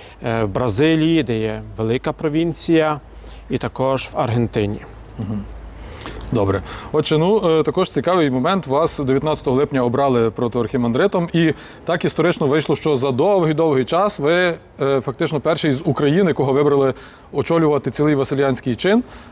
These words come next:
Speaker 2: Е, як ви розцінюєте, чому так вийшло?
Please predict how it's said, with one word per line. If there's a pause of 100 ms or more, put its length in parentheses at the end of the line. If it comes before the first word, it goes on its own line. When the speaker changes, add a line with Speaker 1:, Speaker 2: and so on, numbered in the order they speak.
Speaker 2:
Е, (680)
як
ви
розцінюєте,
чому
так
вийшло?